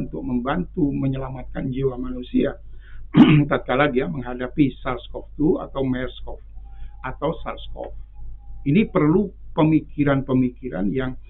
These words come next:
thinking out the box lah buat kita semua, ya. Nah, ini, eh, yang tadi camel dan sebagainya, ini adalah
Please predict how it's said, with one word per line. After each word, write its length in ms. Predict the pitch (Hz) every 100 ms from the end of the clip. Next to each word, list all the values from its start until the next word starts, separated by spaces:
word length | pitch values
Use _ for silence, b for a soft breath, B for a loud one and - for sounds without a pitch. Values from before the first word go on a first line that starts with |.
| b b b -
thinking 280 | 151 156 156
out 120 | 151 127
the 80 | 120
box 280 | 165 160 -
lah 160 | - - 135
buat 200 | 123 -
kita 200 | - - -
semua, 320 | - - 127 - - - - -
ya. 160 | 120 - - - - - - - - - - - - b b b b b
Nah, 160 | 127 -
ini, 400 | 135 160 185 - - - - - - - 147
eh, 560 | 147 143 147 143 143 143 B B
yang 160 | 131 139
tadi 240 | 135 131
camel 400 | - 127 139 165
dan 160 | 127 123
sebagainya, 720 | - 123 120 120 151 220 277 - - -
ini 200 | 135 139
adalah 400 | 127 127 131